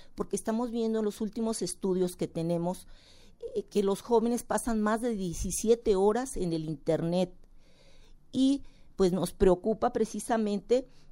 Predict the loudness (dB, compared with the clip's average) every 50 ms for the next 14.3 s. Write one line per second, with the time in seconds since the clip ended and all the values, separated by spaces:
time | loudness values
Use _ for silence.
0 | -20 -8 -2 0 2 4 4 4 2 2 0 -2 -2 -2 -2 -2 -2 -6 -14 -20
1 | -20 -20 -20 -20 -20 -10 -2 0 0 2 2 4 4 4 4 2 2 0 -2 0
2 | 2 4 4 4 2 0 -4 -4 -4 -4 -4 -4 0 2 2 2 2 0 -2 -6
3 | -6 -6 -6 -4 -4 -2 0 0 0 0 0 -2 0 0 -2 -2 -4 -8 -20 -14
4 | -4 -2 0 0 0 -2 -4 -2 0 2 2 2 2 0 0 0 -2 -2 0 0
5 | 0 0 0 0 0 -2 -4 -4 -4 -4 -4 -4 -6 -6 -8 -8 -8 -8 -10 -18
6 | -20 -20 -20 -20 -20 -12 -6 -4 -4 -2 -2 -2 -2 -2 -4 -4 -4 -4 -4 -2
7 | -2 -4 -4 -2 -2 -2 -2 -2 -6 -6 -4 -4 -4 -4 -4 -2 -4 -4 -2 -2
8 | 0 0 2 2 4 4 2 0 -2 -6 -18 -20 -20 -20 -20 -20 -20 -14 -6 -2
9 | 0 2 2 4 2 2 0 -2 -6 -12 -20 -20 -20 -20 -20 -8 -2 0 2 4
10 | 4 4 4 2 2 2 0 -2 -4 -4 -4 -4 -2 -2 -4 -6 -6 -6 -6 -4
11 | -2 0 2 2 2 0 -2 -8 -18 -6 -2 0 2 2 2 0 -2 -2 0 0
12 | 0 0 0 0 0 2 2 2 2 4 4 2 2 2 -2 -4 0 0 2 2
13 | 2 2 2 0 -2 -4 -6 -6 -6 -8 -10 -16 -18 -16 -8 -4 -2 -2 -2 -2
14 | -2 -2 -2 -2 -4